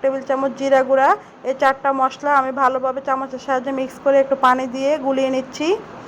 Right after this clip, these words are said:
এতে করে বাটা মশলার একটা স্বাদ লাগে। তো আমি চারটা মশলা ভালোভাবে মিক্স করে নিচ্ছি।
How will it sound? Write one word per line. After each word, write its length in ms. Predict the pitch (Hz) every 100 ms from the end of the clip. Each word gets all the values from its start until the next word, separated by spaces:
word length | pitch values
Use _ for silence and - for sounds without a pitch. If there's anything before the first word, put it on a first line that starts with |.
| - - -
এতে 140 | 262 269 269
করে 140 | 269 262
বাটা 240 | 262 262 262 262
মশলার 360 | 254 - 277 262
একটা 180 | 254 - 269
স্বাদ 200 | 277 247 240
লাগে। 280 | 262 254 277 392 - - - - - - - - - - - - - - - - -
তো 60 | 254
আমি 80 | 262
চারটা 280 | 269 254 262 269
মশলা 240 | 262 - 269 254
ভালোভাবে 520 | 254 262 262 262 285 381 - - 269
মিক্স 180 | 269 -
করে 160 | 277 262 269
নিচ্ছি। 320 | 262 -